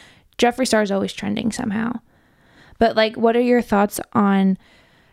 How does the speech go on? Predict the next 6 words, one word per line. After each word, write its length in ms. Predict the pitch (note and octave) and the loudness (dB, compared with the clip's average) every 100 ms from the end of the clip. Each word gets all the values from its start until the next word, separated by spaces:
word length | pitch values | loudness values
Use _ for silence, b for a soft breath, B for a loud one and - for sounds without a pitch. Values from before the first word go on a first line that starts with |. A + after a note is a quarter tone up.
| b | b
Kanye's, 520 | - G#3 G3+ G3 F#3+ F#3 | -2 2 2 2 2 0
like, 220 | F#3 - | -2 2
music 640 | F#3+ G3 F#3+ G3 F#3+ F#3+ - | 2 4 4 2 2 -2 -6
and, 240 | G#3+ G3 | -4 -2
like, 240 | F#3 F#3+ F#3 | -2 -4 -6
his 540 | G3 F#3+ F#3 F3 - | -4 -4 -4 -6 -12